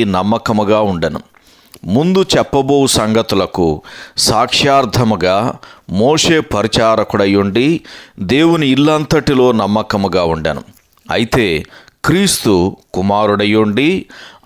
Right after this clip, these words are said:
ఆయన ఇంటి మీద నమ్మకముగా ఉన్నాడు. ధైర్యమును నిరీక్షణ వలని ఉత్సాహమును తుదమట్టుకు స్థిరముగా చేపట్టిన ఎడల మనమే ఆయన ఇల్లు. వ్యాఖ్యానాంశం, అపోస్తలుడు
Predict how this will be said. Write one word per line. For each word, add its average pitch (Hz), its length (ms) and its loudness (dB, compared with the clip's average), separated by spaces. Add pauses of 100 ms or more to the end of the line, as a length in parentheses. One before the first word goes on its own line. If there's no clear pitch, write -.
(120)
ఆయన 143 240 0 (180)
ఇంటి 160 340 -2
మీద 147 200 2 (260)
నమ్మకముగా 117 640 0 (100)
ఉన్నాడు. 82 340 -4 (720)
ధైర్యమును 131 680 2 (540)
నిరీక్షణ 151 540 0 (100)
వలని 120 260 2 (100)
ఉత్సాహమును 110 680 0 (540)
తుదమట్టుకు 160 760 0 (140)
స్థిరముగా 123 560 2 (160)
చేపట్టిన 120 520 -2 (100)
ఎడల 85 200 0 (600)
మనమే 107 340 0 (200)
ఆయన 90 220 -2 (140)
ఇల్లు. 82 200 -2 (1000)
వ్యాఖ్యానాంశం, 98 840 -2 (680)
అపోస్తలుడు 131 800 2